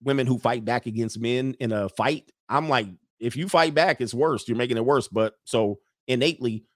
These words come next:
some animals might just go ahead and play dead. And it says right here, a lead author, Doctor Anna Molier in Sweden, it says, "But during a sexual assault, this reaction does not often make the attacker stop the assault." So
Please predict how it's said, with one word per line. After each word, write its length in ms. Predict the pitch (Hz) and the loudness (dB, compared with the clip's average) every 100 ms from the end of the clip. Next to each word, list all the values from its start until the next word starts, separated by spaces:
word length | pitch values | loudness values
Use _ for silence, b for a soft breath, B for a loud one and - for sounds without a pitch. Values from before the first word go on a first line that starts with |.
| _ | _
some 260 | - 151 151 | -2 -2 0
animals 400 | 139 147 131 117 | 2 2 2 0
might 220 | 117 117 | 0 -2
just 180 | 101 110 | -4 -2
go 100 | 127 | 2
ahead 140 | 123 | 2
and 80 | 110 | 2
play 160 | 113 107 | -2 0
dead. 300 | 117 120 101 _ _ _ _ | 2 2 0 _ _ _ _
And 120 | 123 | -4
it 40 | 113 | 0
says 220 | 120 110 | 0 0
right 160 | 110 | 0
here, 260 | 113 123 113 | 2 2 0
a 100 | 107 | 0
lead 380 | 110 113 113 101 _ _ | 0 0 -4 -6 _ _
author, 360 | 120 110 110 98 | 2 2 0 -4
Doctor 460 | 95 107 107 104 - | -2 -2 -2 -6 0
Anna 380 | 131 131 110 98 _ _ _ 87 | 0 2 0 -4 _ _ _ -18
Molier 680 | 104 117 175 190 107 85 147 - _ - | 0 4 4 4 0 0 -4 -4 _ -4
in 120 | 113 | -4
Sweden, 560 | - 143 175 135 101 139 _ _ _ _ _ _ - | -2 -2 0 0 0 -4 _ _ _ _ _ _ -4
it 100 | 135 | 0
says, 180 | 131 | 0
"But 240 | 107 127 110 | 2 2 2
during 320 | 131 139 135 - | 2 2 0 -2
a 140 | 123 | -2
sexual 400 | - 135 139 117 | 0 0 0 -2
assault, 440 | 107 143 143 123 - | 2 4 6 4 0
this 220 | 117 113 | 0 0
reaction 460 | 120 117 120 120 113 | 4 4 4 2 0
does 160 | 113 104 | 0 2
not 280 | 113 113 - _ _ | 2 2 -2 _ _
often 460 | 151 160 - 117 107 | 4 4 4 0 2
make 200 | 120 - | 0 0
the 120 | 113 | -2
attacker 440 | 107 - 117 120 101 | 0 2 0 0 -4
stop 380 | - 117 120 - | 2 4 4 4
the 120 | 95 | -2
assault." 400 | 87 98 76 - _ | -2 -6 -8 -16 _
So 340 | - 95 73 | -6 -6 -6